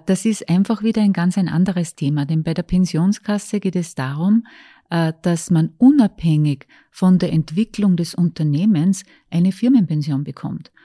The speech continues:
Und das ist eigentlich ein großer Wert,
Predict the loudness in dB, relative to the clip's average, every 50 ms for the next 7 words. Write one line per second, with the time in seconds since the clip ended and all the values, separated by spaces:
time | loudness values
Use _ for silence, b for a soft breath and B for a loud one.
0 | b b b 0 0 0 -2 -10 _ _ _ -6 -4 -4 -4 -4 -4 -6 -6 -6
1 | -6 _ -6 -4 -4 0 2 0 0 0 0 -4 -4 -4 -6 -4 -4 -4 -2 -2
2 | -4 -6 -6 -6 -6 -8 -6 -6 -6 -6 -6 -8 -8 _ _ -20